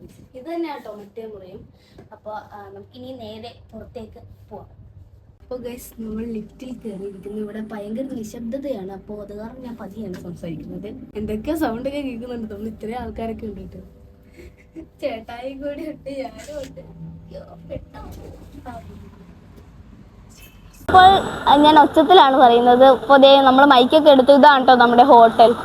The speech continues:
എങ്ങനെയുണ്ട്? നിങ്ങൾക്ക് ഇഷ്ടമായോ? സൗണ്ട് ക്ലിയർ ആണോ? എനിക്കറിയില്ല. അപ്പൊ നമ്മൾ കലം മേടിക്കാൻ വേണ്ടി അങ്ങോട്ടാണ് പോകുന്നത്. അപ്പൊ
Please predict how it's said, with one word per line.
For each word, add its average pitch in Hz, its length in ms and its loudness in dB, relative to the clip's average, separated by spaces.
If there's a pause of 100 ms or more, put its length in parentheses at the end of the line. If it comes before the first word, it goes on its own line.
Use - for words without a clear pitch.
(720)
എങ്ങനെയുണ്ട്? 320 560 6
നിങ്ങൾക്ക് 302 240 2
ഇഷ്ടമായോ? 311 760 6
സൗണ്ട് 330 440 4
ക്ലിയർ 392 360 4
ആണോ? 370 340 4
എനിക്കറിയില്ല. 339 840 0 (360)
അപ്പൊ 285 160 4
നമ്മൾ 330 220 6
കലം 339 380 6
മേടിക്കാൻ 349 340 4
വേണ്ടി 339 160 6
അങ്ങോട്ടാണ് 311 640 4
പോകുന്നത്. 262 680 6 (400)
അപ്പൊ 262 220 4